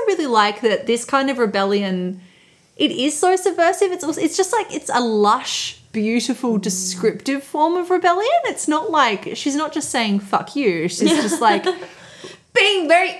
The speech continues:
Speaker 2: eloquent with her "fuck you."
Speaker 1: Yes.
Speaker 2: It's a very well articulated "fuck you."
Speaker 1: Yes.
Speaker 2: Yeah.
Speaker 1: And I think that's what I love most about her, is she's just this beautiful woman who so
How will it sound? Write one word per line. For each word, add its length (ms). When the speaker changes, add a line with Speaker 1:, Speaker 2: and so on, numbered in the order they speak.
Speaker 2:
eloquent 560
with 160
her 240
"fuck 260
you." 180
Speaker 1:
Yes. 540
Speaker 2:
It's 40
a 40
very 460
well 760
articulated 1000
"fuck 280
you." 100
Speaker 1:
Yes. 540
Speaker 2:
Yeah. 160
Speaker 1:
And 140
I 60
think 280
that's 240
what 120
I 100
love 240
most 380
about 380
her, 440
is 260
she's 240
just 300
this 240
beautiful 560
woman 480
who 340
so 300